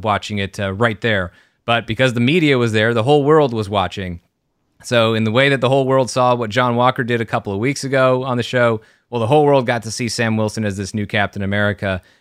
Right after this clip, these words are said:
and everything that he said. We see Isaiah Bradley and Eli, uh, watching it. We see how moved Isaiah was by Sam's speech. We see Sarah, Sam's sister, watching it. And,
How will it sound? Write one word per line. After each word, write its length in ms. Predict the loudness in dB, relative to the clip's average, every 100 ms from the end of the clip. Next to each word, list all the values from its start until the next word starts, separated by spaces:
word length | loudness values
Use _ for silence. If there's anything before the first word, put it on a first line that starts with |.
| _
and 120 | -6
everything 440 | -2 0 0 0 -2
that 100 | -2
he 100 | -6
said. 440 | -4 0 0 0 -6 _ -12
We 100 | -8
see 260 | -4 -2
Isaiah 520 | 0 0 2 2 4 2
Bradley 480 | 0 0 0 -2
and 100 | -2
Eli, 520 | -2 0 2 2 0 -2
uh, 260 | -2 -2
watching 420 | -2 -2 -2 -4
it. 120 | -6 -6
We 60 |
see 120 | -4
how 160 | -2 0
moved 400 | 0 2 0 0
Isaiah 440 | -4 -2 0 0
was 280 | 0 0 -2
by 160 | -4 -6
Sam's 320 | -4 -4 -6
speech. 260 | -8 -8 -8
We 80 |
see 140 | -10 -10
Sarah, 420 | -4 2 4 2
Sam's 320 | 0 -4 -4
sister, 520 | -4 -6 -4 -2 -4 -6 _ _ _
watching 440 | 0 0 0 -4 -6
it. 180 | -8 -8
And, 400 | -4 -2 -2 -4